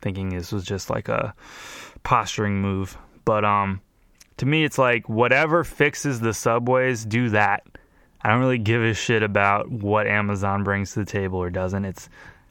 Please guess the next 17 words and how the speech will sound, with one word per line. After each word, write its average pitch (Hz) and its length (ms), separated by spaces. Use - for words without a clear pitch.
does 143 420
this 127 400
in 107 140
some 131 480
way 107 540
directly 113 800
or 151 200
indirectly 113 800
lead 107 320
to 104 100
the 98 100
subways 92 480
being 107 240
fixed? - 480
Yes 156 280
or 147 100
no? 139 360